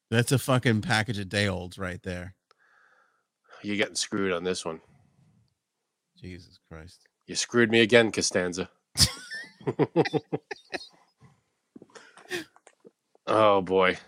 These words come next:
Speaker 1: I don't know. I'm, I'm gonna, nah, I gotta go up on
Speaker 2: So we
Speaker 1: customer
Speaker 2: hope
Speaker 1: service with Uber Eats.
Speaker 2: No, no, well, let's see what Nick says. Maybe everything's all right. Maybe they're, they're nicely separated by, like, a, a piece of, uh, you know, tissue paper.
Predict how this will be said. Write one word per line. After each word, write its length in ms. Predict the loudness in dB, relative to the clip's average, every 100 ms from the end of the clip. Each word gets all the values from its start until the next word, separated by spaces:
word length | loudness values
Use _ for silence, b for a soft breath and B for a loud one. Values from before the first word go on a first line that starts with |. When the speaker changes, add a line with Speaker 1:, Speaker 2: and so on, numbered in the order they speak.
| 0
Speaker 1:
I 160 | 2
don't 160 | 2 0
know. 60 | -2 -4 -2
I'm, 480 | 0 0 -4 -10 0
I'm 280 | 4 6 4
gonna, 260 | 0 -4 -6 -16 _ _ -6
nah, 200 | -4 -4 -6
I 100 | -4
gotta 180 | -4
go 200 | -4 -4
up 240 | -4 -6 -6
on 340 | -8 -8 -12 -12 -4
Speaker 2:
So 180 | 0
we 100 | 4
Speaker 1:
customer 280 | 8 8 8
Speaker 2:
hope 60 | 4
Speaker 1:
service 420 | 6 6 4 -2
with 100 | -2
Uber 300 | -4 -4 0
Eats. 300 | 0 0 0
Speaker 2:
No, 220 | 8 10 10
no, 160 | 8
well, 260 | 8 6 6
let's 220 | 0 0
see 100 | 2
what 180 | 2 0
Nick 220 | -2 -2
says. 300 | 0 0 0
Maybe 280 | 0 2 2
everything's 400 | 2 0 0 2
all 100 | 2
right. 220 | 2 0
Maybe 200 | -2 2
they're, 220 | 2 2 b b b
they're 140 | 4 8
nicely 380 | 8 8 4
separated 680 | 2 6 6 8 6 8 4
by, 160 | 4 4
like, 280 | 4 0
a, 260 | 2 2 0
a 60 | -2
piece 300 | -2 -2 -2
of, 260 | -6 -6
uh, 320 | -4 -2 -2 -6 _ _ _ _ _ _ -6
you 100 | -4
know, 80 | 0
tissue 320 | 2 4 4
paper. 680 | 8 8 10 10 10 8